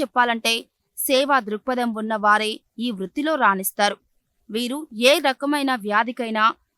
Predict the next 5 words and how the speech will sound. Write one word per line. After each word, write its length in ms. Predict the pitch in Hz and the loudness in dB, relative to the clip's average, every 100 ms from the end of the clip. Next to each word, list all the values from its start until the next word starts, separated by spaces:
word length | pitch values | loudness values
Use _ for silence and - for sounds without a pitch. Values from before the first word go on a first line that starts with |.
| _ | _
వ్యాధిగ్రస్తులకు 840 | 220 226 269 262 277 262 277 254 254 | 4 6 6 2 -4 -4 -6 -6 -8
సేవలతో 600 | - 214 240 254 240 233 | -6 -6 -4 -4 -4 -4
పాటు 460 | 220 208 214 220 - _ _ 175 | 0 0 0 -6 -8 _ _ 4
వారిలో 500 | 208 240 240 262 359 214 | 8 8 6 0 -2 0
మానసిక 680 | 226 240 262 262 233 220 | 6 6 6 -2 2 2